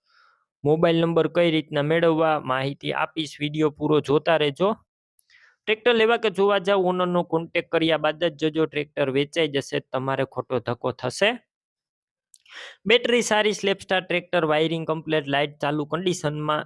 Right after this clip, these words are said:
સીટ છત્રી સારા છે. ડોક્યુમેન્ટ કાગળિયા કમ્પ્લીટ, પાસિંગ ટ્રેક્ટરનું ચાલુ જોવા મળશે. અને કિંમત માત્ર દોઢ લાખ, એક લાખ પચાસ હજાર રાખવામાં આવી છે.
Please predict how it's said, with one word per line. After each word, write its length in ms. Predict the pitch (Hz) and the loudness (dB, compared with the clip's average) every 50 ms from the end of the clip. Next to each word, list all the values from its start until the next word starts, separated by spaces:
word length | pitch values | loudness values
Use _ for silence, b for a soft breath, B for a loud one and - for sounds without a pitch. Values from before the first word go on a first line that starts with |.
| - - | -8 -14
સીટ 320 | - - 156 160 156 151 | -6 -2 0 0 0 -2
છત્રી 400 | - - 151 147 151 - 143 143 | -4 -6 -6 -6 -4 -2 -2 -2
સારા 400 | 139 - - 196 190 180 170 156 | -2 0 0 0 0 0 0 -2
છે. 320 | 143 147 - 175 185 - - _ _ _ _ _ _ _ B B B B B B - | -2 -2 -2 -2 -2 -4 -6 _ _ _ _ _ _ _ B B B B B B 2
ડોક્યુમેન્ટ 520 | 170 196 196 196 214 208 208 202 185 - | 2 4 4 4 2 2 2 0 0 -2
કાગળિયા 420 | - 165 160 160 170 170 165 160 | -2 -4 -2 -2 -2 0 0 -2
કમ્પ્લીટ, 480 | 151 - 160 160 165 - - 156 156 151 - _ _ | -2 -2 -4 -4 -4 -4 -2 0 0 -2 -4 _ _
પાસિંગ 460 | - 135 139 139 - - 147 147 143 | -2 -2 -2 -2 -6 -6 -8 -8 -4
ટ્રેક્ટરનું 640 | - 135 139 - _ - 135 135 135 139 139 139 | -4 -4 -4 -4 _ -4 -4 -4 -2 -4 -4 -4
ચાલુ 480 | 135 - - 131 120 131 135 135 131 127 | -4 -4 -2 -2 0 0 0 0 0 -2
જોવા 420 | 117 - 120 127 123 127 123 123 | -4 -4 -2 0 0 2 0 0
મળશે. 520 | 123 123 127 127 131 - - 185 202 220 214 - _ _ _ _ _ _ _ _ _ _ _ _ _ _ _ _ _ _ _ _ _ _ _ _ _ _ - - - _ _ _ _ _ _ _ _ _ _ - | -2 -2 -2 -4 -4 -2 0 0 0 0 0 -6 _ _ _ _ _ _ _ _ _ _ _ _ _ _ _ _ _ _ _ _ _ _ _ _ _ _ -20 -20 -20 _ _ _ _ _ _ _ _ _ _ -6
અને 460 | 147 127 131 131 131 131 131 131 - - - _ _ - _ | -2 0 0 0 2 0 0 -2 -4 -8 -14 _ _ -20 _
કિંમત 400 | - 151 156 160 160 160 156 151 | -4 -2 0 2 2 0 0 -2
માત્ર 440 | 131 131 135 139 143 - - - 147 | -4 -4 -2 -4 -4 -4 -2 -2 -2
દોઢ 340 | 135 131 139 151 156 151 143 | 0 2 2 2 2 2 0
લાખ, 320 | 139 139 135 120 110 - | -2 -2 -2 -4 -6 -6
એક 260 | 135 143 156 156 - | -6 -4 -4 -4 -4
લાખ 180 | 165 160 143 139 - - | -6 -6 -6 -6 -6 -10
પચાસ 340 | 156 - - 180 156 - - | -10 -6 -4 -4 -4 -4 -6
હજાર 260 | 160 156 151 147 139 | -4 0 0 0 2
રાખવામાં 600 | 139 139 135 131 - - 143 139 139 139 139 135 | 0 -2 -4 -6 -6 -4 -2 -2 -2 0 -2 -2
આવી 200 | 135 135 139 139 | -2 -2 -4 -8
છે. 320 | - - - 196 214 226 | -8 -4 -2 -2 -2 -2